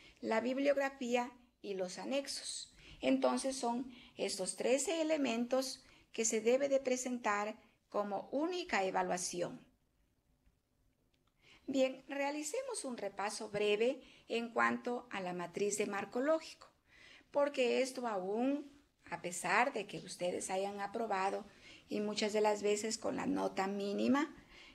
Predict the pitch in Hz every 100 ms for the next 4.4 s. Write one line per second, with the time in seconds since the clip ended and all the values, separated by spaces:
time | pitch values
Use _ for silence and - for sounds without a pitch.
0 | - 202 196 180 180 - 180 185 220 214
1 | 185 - - - - 165 165 190 196 -
2 | - - - - - - 180 180 175 170
3 | 175 190 - 226 233 240 247 247 262 269
4 | - 240 240 254